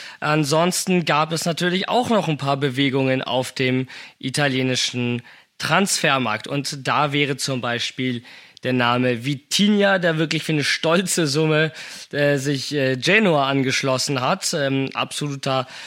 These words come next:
Topmann auf jeden Fall, äh, wird die Liga gerade in der Offensive nochmal richtig bereichern. Ein Transfer haben wir sonst noch, ähm, gehabt, Andrea Belotti.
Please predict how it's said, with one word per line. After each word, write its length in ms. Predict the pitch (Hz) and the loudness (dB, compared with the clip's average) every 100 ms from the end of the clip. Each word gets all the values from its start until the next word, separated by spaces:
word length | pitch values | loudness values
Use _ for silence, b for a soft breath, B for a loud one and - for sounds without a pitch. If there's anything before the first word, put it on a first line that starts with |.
| B _ | B _
Topmann 580 | - 165 180 165 160 165 | -2 -2 0 0 2 2
auf 260 | 131 156 - | 0 -2 0
jeden 280 | 151 160 | 0 0
Fall, 560 | 160 - 147 151 165 160 | -4 0 0 2 0 -2
äh, 340 | 151 143 143 | -2 -2 -2
wird 380 | 131 139 - - | -2 -4 -6 -6
die 80 | 143 | -4
Liga 480 | 139 165 165 143 135 | -4 -2 2 2 0
gerade 380 | 123 135 135 127 | -2 -2 0 -2
in 400 | - - - 127 | -6 -18 -10 -6
der 100 | 135 | -4
Offensive 480 | 135 147 127 131 | -2 -2 -2 -2
nochmal 300 | 131 123 127 | -4 -2 -2
richtig 440 | 120 156 - 160 - | 0 -2 0 -4 -2
bereichern. 720 | 139 123 135 151 175 175 185 B B B B | -2 2 0 2 2 0 -2 B B B B
Ein 200 | 151 165 | 0 0
Transfer 480 | 165 170 151 - 156 | 2 -2 -2 0 2
haben 160 | 151 156 | 2 0
wir 80 | 151 | 0
sonst 340 | 147 143 - | 0 -2 -2
noch, 340 | 147 139 135 160 | 0 0 -2 -6
ähm, 580 | 147 139 135 131 127 127 | -2 0 0 0 -2 -2
gehabt, 360 | 131 131 131 | -2 -2 -4
Andrea 400 | 147 143 139 147 | -2 -2 0 2
Belotti. 680 | 139 143 139 147 - 220 277 | 2 0 0 0 -2 -4 -4